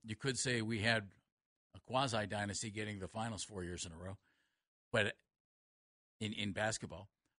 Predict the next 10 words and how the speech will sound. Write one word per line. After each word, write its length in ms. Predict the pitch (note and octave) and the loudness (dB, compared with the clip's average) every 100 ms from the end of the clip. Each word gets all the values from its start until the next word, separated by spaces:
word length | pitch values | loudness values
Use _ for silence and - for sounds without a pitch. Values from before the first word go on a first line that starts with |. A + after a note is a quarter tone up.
| _ _ | _ _
But 280 | B2+ B2 B2 _ _ _ _ _ _ _ _ _ _ _ | 6 8 6 _ _ _ _ _ _ _ _ _ _ _
I 140 | - C3+ | 4 6
think 340 | - D3 B2+ - - _ _ _ _ G#2+ | 8 8 8 2 -16 _ _ _ _ 2
that 300 | B2+ C#3 - | 6 6 6
kind 240 | - B2+ A#2+ | 0 2 4
of 100 | G#2+ | 2
familiarity 800 | B2 A#2 B2 A2+ G#2 A#2 A#2 B2 | 2 2 4 2 2 2 2 2
with 200 | A2 F2+ | 0 -2
a 40 | |
team 580 | - - B2 B2 B2+ B2 | -4 0 4 4 2 -2